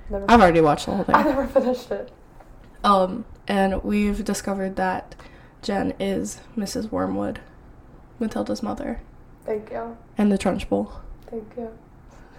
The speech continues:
Speaker 1: That's
Speaker 2: I
Speaker 1: really
Speaker 2: feel
Speaker 1: cute.
Speaker 2: like you're more of the Trunchbull.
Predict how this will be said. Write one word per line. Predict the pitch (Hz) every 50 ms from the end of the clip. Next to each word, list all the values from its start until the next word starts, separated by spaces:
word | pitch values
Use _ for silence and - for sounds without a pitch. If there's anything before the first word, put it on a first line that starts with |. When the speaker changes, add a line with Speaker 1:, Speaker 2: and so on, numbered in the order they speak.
| - - - - - - - - -
Speaker 1:
That's | 240 233 233 233
Speaker 2:
I | 247 226
Speaker 1:
really | 220 214 247
Speaker 2:
feel | 269 262 254 254
Speaker 1:
cute. | 277 302 208 233
Speaker 2:
like | 240 -
you're | 247 262 277 247
more | 220 214 208 202 196 190 190 190 196
of | 196 196
the | 190 190
Trunchbull. | 185 - 180 175 180 - - - - - - - 220 -